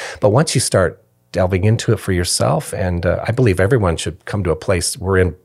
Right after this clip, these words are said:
we're in process, but it'd be nice to come to a place where you're just settled, not to know it all or completely.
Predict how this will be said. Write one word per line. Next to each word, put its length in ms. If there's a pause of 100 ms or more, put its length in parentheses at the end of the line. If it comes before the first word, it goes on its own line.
(180)
we're 160
in 80
process, 800
but 240 (540)
it'd 120
be 120
nice 200
to 80
come 200
to 80
a 40
place 280
where 100
you're 120
just 340
settled, 420
not 260
to 80
know 280
it 160
all 480
or 160
completely. 880